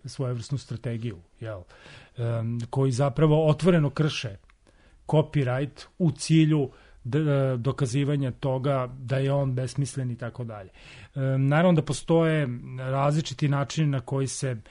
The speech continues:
em, taj sukob između copyrighta i copylefta, ajde tako kažemo, može razrešiti. To je jedna in-, vrlo interesantna debata koja se i dalje vodi, ali u svakom slučaju ona pokazuje u kojoj meri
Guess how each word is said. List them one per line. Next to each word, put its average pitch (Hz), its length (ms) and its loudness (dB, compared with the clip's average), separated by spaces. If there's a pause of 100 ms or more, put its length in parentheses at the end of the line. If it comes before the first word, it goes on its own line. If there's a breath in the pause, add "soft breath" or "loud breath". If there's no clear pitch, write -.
(520 loud breath)
em, 117 680 -4 (1120 loud breath)
taj 143 200 4
sukob 139 640 0
između 127 320 2
copyrighta 143 600 2
i 123 40 -2
copylefta, 131 640 -4
ajde 101 180 -12
tako 123 200 -8
kažemo, 131 320 0
može 131 260 0
razrešiti. 123 640 -4
To 143 140 0
je 139 100 0
jedna 139 260 -2
in-, 139 160 0
vrlo 147 260 2
interesantna 131 640 -2
debata 123 400 -6
koja 127 220 -6
se 127 180 -8
i 123 40 -4
dalje 131 280 -6
vodi, 117 380 -6 (460 loud breath)
ali 131 200 0
u 123 40 0
svakom 156 280 0
slučaju 160 540 0
ona 143 260 0
pokazuje 147 640 0
u 139 120 2
kojoj 151 380 0
meri 135 400 -2